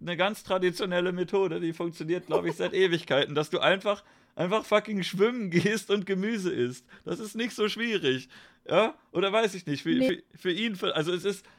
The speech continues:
Speaker 1: vielleicht schwierig, äh, durchzuhalten, ja, aber es ist nicht so schwierig zu verstehen. Und er hat das halt gemacht und hat jetzt irgendwie sein Gewicht halbiert. So, und das, das geht. Das kann man machen. Da musst du nicht irgendwie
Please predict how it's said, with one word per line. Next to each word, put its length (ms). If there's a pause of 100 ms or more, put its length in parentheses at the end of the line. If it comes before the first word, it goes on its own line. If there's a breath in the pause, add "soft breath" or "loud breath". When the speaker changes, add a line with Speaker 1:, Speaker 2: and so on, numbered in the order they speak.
Speaker 1:
vielleicht 300
schwierig, 420
äh, 80
durchzuhalten, 760
ja, 160
aber 200
es 80
ist 180
nicht 140
so 80
schwierig 380
zu 100
verstehen. 640 (400 soft breath)
Und 260 (200)
er 140
hat 120
das 160
halt 140
gemacht 460
und 160
hat 160
jetzt 160
irgendwie 260
sein 220
Gewicht 320
halbiert. 460 (460 soft breath)
So, 200
und 100
das, 240
das 220
geht. 420 (360 soft breath)
Das 140
kann 180
man 140
machen. 300
Da 80
musst 260
du 80
nicht 240
irgendwie 640